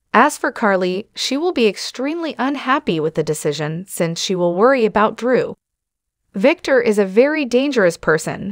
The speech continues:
who can even kill people if he finds that someone is messing up with him. Elsewhere, Dante will get updates about Sonny's recent attack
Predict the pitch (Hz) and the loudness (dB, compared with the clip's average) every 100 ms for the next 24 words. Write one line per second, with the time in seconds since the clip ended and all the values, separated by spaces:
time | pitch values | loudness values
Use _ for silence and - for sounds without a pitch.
0 | 202 202 208 185 233 294 311 269 - 320 | -2 0 0 0 0 0 -2 -4 -2 -2
1 | 320 170 - - - _ - 202 214 - | -2 -4 0 -2 -4 _ -2 0 0 0
2 | 277 302 339 - 226 - - 214 220 214 | 0 0 -4 -4 -4 -4 -2 0 2 0
3 | 208 208 214 285 190 165 175 - 160 156 | -2 0 0 0 -2 -2 -2 -2 -2 -2
4 | - 175 - _ _ _ _ _ - 285 | -8 -12 -16 _ _ _ _ _ 4 4
5 | 330 180 156 - 202 _ _ 220 247 311 | 4 2 0 0 -6 _ _ 2 2 2
6 | 320 269 233 214 208 233 190 - 180 - | 2 4 4 4 2 2 2 0 -2 -4
7 | 180 170 156 - 226 302 302 208 247 277 | 0 0 0 -4 -4 -4 -6 -2 -2 -2
8 | 185 165 - 151 - - | -4 -4 -4 -4 -4 -10